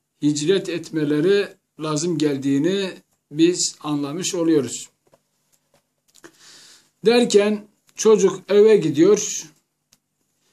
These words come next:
Evden sihirbazın yanına giderken rahibin yanına uğruyor.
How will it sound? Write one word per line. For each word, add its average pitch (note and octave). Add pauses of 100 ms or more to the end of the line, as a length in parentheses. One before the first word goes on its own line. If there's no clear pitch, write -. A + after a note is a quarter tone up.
(380)
Evden G#3+
sihirbazın G3
yanına F#3+
giderken E3+
rahibin F3
yanına F3+
uğruyor. D3